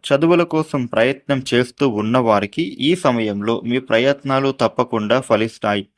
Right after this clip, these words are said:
ఇక విదేశాలలో ఉద్యోగం పొందడం కోసం ఎవరైతే ప్రయత్నం చేస్తూ ఉన్నారో, వారి ప్రయత్నం అనేది ఇప్పుడు తప్పక నెరవేరబోతూ ఉంది. వివాహాలు కాని వారికి వివాహ సంబంధాలు ఎవరైతే చూస్తూ ఉన్నారో,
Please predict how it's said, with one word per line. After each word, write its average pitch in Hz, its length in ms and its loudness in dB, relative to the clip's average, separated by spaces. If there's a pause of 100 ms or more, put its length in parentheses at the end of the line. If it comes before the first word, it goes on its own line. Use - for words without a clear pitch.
(260)
ఇక 156 120 0
విదేశాలలో 160 720 2
ఉద్యోగం 135 440 0
పొందడం 127 440 -2
కోసం 123 340 -4
ఎవరైతే 120 440 0
ప్రయత్నం 113 580 0
చేస్తూ 113 380 0
ఉన్నారో, 110 420 -2 (360)
వారి 131 220 2
ప్రయత్నం 175 580 0 (140)
అనేది 131 400 2
ఇప్పుడు 123 280 -2
తప్పక 113 440 0
నెరవేరబోతూ 107 800 0 (100)
ఉంది. 110 300 -2 (400)
వివాహాలు 175 640 6
కాని 127 380 2
వారికి 113 420 0 (120)
వివాహ 160 400 2
సంబంధాలు 165 600 0
ఎవరైతే 147 340 2
చూస్తూ - 480 -6
ఉన్నారో, 104 440 -2